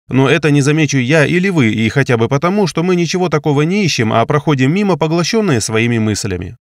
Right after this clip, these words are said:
Но если даже человек, не подготовленный специально, но внимательный и умеющий мыслить логически, безусловно, обнаружит массу необычных моментов, которые не укладываются в обычный ход событий.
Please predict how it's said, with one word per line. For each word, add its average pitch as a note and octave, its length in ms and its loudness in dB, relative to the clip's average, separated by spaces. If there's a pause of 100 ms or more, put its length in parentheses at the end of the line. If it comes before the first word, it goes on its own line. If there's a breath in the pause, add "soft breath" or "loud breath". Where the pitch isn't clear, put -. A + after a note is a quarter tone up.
(180)
Но B2 80 2
если D#3 360 2
даже C#3 220 2
человек, D3 440 0
не A#2+ 140 -2
подготовленный C3 640 0
специально, C#3+ 560 0
но B2 120 2
внимательный D#3+ 600 2
и D3+ 100 0
умеющий E3+ 440 0
мыслить A#2+ 420 2
логически, C#3+ 680 -2
безусловно, E3 600 2
обнаружит E3+ 440 0
массу C3 360 0
необычных B2 520 0
моментов, E3 500 0
которые G3 360 0
не F#3+ 80 0
укладываются F3+ 680 2
в C3 60 0
обычный D#3 380 0
ход A#2+ 200 0
событий. G#2 540 -2